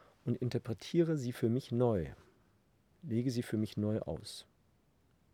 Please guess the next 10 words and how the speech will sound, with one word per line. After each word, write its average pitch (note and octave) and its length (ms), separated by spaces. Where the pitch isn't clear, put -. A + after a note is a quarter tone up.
Und B2+ 60
so D#3 100
kam E3+ 200
der C#3+ 100
Gedanke, A#2 460
diesen G#2 280
Tag G2+ 520
und G#2+ 280
dieses F#2+ 260
Erlebnis A#2+ 720